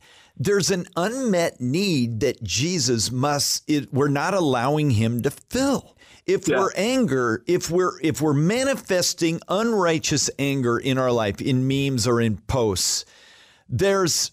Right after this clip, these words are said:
Speaker 1: something that's manifesting inside us where the peace of God is not.
Speaker 2: Yeah, yes, yes. I, in fact, you know, when you ask yourself in general and, uh, in ordinary human experience, where, where does anger crop up? Most of the time,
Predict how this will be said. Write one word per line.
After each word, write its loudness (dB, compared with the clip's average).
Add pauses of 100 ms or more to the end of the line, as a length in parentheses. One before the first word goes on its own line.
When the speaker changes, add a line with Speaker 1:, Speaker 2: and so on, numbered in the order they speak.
(100)
Speaker 1:
something -2
that's 0
manifesting 0
inside 0
us 0
where 2
the 0
peace -2
of -2
God -2
is -2
not. -4
Speaker 2:
Yeah, 0 (120)
yes, -2 (100)
yes. 0
I, -2 (360)
in -20
fact, 0
you 2
know, 2
when 4
you 2
ask -2
yourself -2
in 2
general 2
and, 0 (320)
uh, -2
in 2
ordinary 0
human 2
experience, 0
where, 0
where 0
does 0 (180)
anger 0 (180)
crop -4
up? -4
Most 0
of -2
the 0
time, -2